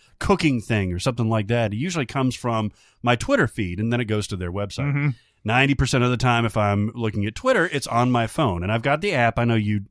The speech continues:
Speaker 1: don't do that, but I've got the app. And so it, it bounces out into the, the iPhone browser. <clears throat> Even with that, like, o-, occasionally I'll get non-mutable, uh, videos or something like that, or ads on the site or something like that.
Speaker 2: Mm-hmm.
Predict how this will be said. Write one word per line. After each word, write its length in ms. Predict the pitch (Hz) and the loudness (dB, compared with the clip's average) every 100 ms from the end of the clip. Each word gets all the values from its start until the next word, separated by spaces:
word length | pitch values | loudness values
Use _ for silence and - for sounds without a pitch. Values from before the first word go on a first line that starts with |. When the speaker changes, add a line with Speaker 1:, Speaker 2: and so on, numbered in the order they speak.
| 107 | -10
Speaker 1:
don't 300 | 104 110 107 | -4 -4 -4
do 160 | 104 82 | -6 -6
that, 180 | 73 | -10
but 100 | 82 | -10
I've 80 | 95 | -6
got 140 | 104 98 | -6 -6
the 140 | 90 | -8
app. 160 | 69 - _ _ _ - - _ | -10 -18 _ _ _ -20 -20 _
And 180 | 135 135 | 0 2
so 220 | - 151 | 6 6
it, 120 | 147 143 | 6 2
it 160 | 139 120 113 | -2 -2 -2
bounces 380 | 120 120 117 110 | 0 2 2 2
out 220 | 107 107 | 2 2
into 200 | 107 120 | 0 -2
the, 340 | 104 98 95 98 | 0 0 0 -2
the 300 | 104 95 104 - - | -2 -2 -4 -10 -4
iPhone 420 | 110 104 110 101 | -2 0 0 0
browser. 340 | 95 92 87 - _ _ | 0 -4 -6 -12 _ _
<clears throat> 40 | 202 196 - - - _ _ _ - | -4 -2 -6 -18 -20 _ _ _ 0
Even 340 | 190 240 254 | 2 4 2
with 160 | 220 - | 2 2
that, 320 | 196 113 90 | 4 2 0
like, 220 | 117 113 | -2 -2
o-, 160 | 143 131 | -2 -2
occasionally 420 | 123 151 170 160 | 0 0 2 2
I'll 160 | 131 127 | 4 2
get 300 | 117 113 - | 4 2 0
non-mutable, 1600 | 113 107 120 127 123 120 117 110 113 123 123 107 110 107 101 101 107 | 0 2 4 4 4 4 2 0 2 4 4 4 2 2 0 -2 -2
uh, 280 | 101 92 | 0 0
videos 840 | 92 101 135 123 107 101 98 95 101 | -2 -2 0 2 2 0 -2 -4 -4
or 60 | |
something 300 | 92 110 98 | -2 -2 -2
like 220 | 95 92 87 | -4 -6 -2
that, 300 | 104 98 87 | -2 -2 -4
or 180 | 85 98 | -6 -2
ads 400 | 107 107 101 101 | 0 0 0 -2
on 120 | 95 | -4
the 80 | 90 | -6
site 360 | 107 95 90 | -6 -6 -6
or 80 | 87 | -8
something 300 | - 87 87 | -8 -8 -8
like 200 | 85 80 | -8 -8
that. 80 | 117 | -6
Speaker 2:
Mm-hmm. 280 | 135 135 139 | -4 -4 -4